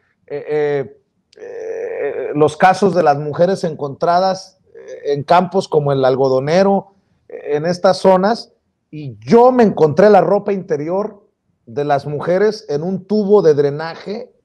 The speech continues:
y les dije, "Oye, ¿por qué no? ¿Qué pasó con esto?". Pues no hallaban dónde meterse, dónde meter la ca-, la, la cabeza, y dices tú, "Puta madre, si esa es la autoridad que está investigando,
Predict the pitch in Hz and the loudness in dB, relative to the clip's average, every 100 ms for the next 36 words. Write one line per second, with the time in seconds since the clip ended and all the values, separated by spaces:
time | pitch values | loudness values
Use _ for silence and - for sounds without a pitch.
0 | _ _ _ _ - 143 156 180 190 196 | _ _ _ _ -6 -2 0 -2 0 2
1 | 233 254 214 - - 135 - 165 156 202 | 4 2 -2 -6 -20 _ -14 -12 -2 2
2 | 220 240 240 214 - _ _ _ _ - | 4 6 4 0 -10 _ _ _ _ -8
3 | 196 196 196 220 214 220 240 - 220 - | -6 -2 -2 -2 -2 -2 -4 -4 -6 -6
4 | - - _ _ _ _ _ _ _ _ | -18 -20 _ _ _ _ _ _ _ _
5 | _ _ _ _ _ _ 127 110 139 170 | _ _ _ _ _ _ -6 -4 0 4
6 | 196 208 190 196 196 156 - 180 190 - | 6 6 4 2 0 -2 0 2 2 0
7 | 220 214 - - - 156 175 156 - 175 | 0 -2 -12 -16 -8 -6 -4 -4 0 2
8 | 175 180 180 143 143 139 143 135 143 175 | 4 2 0 -6 -6 -6 -8 -6 -4 -2
9 | 196 190 190 208 _ _ _ - 156 196 | -4 -2 -4 -6 _ _ _ -10 -6 -4
10 | 196 - 196 180 - - - 147 143 226 | -6 -6 -6 -6 -12 -12 -6 -4 -2 -2
11 | 185 - _ - _ _ _ _ - - | -4 -8 _ -20 _ _ _ _ -12 0
12 | 208 208 240 220 - 151 151 202 202 196 | 4 4 6 4 4 0 2 2 0 -4
13 | 196 190 202 202 156 143 139 143 139 151 | 2 4 4 0 -8 -8 -8 -10 -8 -8
14 | 180 226 226 | -6 -10 -12